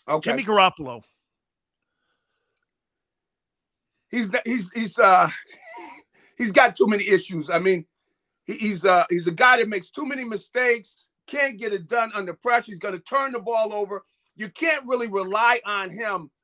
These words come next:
Speaker 1: to carry your team through the air. Uh, he's the kind of guy you gotta have a marquee running game and a good defense if you're gonna win with him.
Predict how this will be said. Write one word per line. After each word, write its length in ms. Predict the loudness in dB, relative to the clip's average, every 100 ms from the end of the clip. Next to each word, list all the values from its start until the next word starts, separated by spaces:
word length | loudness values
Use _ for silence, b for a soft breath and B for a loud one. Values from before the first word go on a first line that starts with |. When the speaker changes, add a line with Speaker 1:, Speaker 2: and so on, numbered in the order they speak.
| _
Speaker 1:
to 100 | -18
carry 400 | -4 0 0 0
your 100 | -6
team 320 | -10 -12 -12 -12
through 140 | -12
the 140 | -10 -6
air. 320 | -2 -2 -4 _ _ _ _ _
Uh, 180 | -2 -2
he's 220 | -2 -8
the 80 | -8
kind 260 | -2 0 0
of 80 | -2
guy 240 | 0 0
you 160 | -2 -8
gotta 260 | -8 -6
have 240 | -4 -4 -4
a 80 | -10
marquee 840 | -8 -4 -4 -4 -14 -14 -14 -16 _ _ _
running 400 | -4 -4 -4 -8
game 520 | -6 -4 -2 -4 -8 _ _ _ _
and 360 | -6 -2 -2 -4
a 80 | -8
good 260 | -2 -4 -4
defense 420 | -10 -10 -10 -10
if 120 | -12
you're 80 | -2
gonna 180 | 0 0
win 240 | -2 -4
with 180 | -4 -8
him. 120 | -20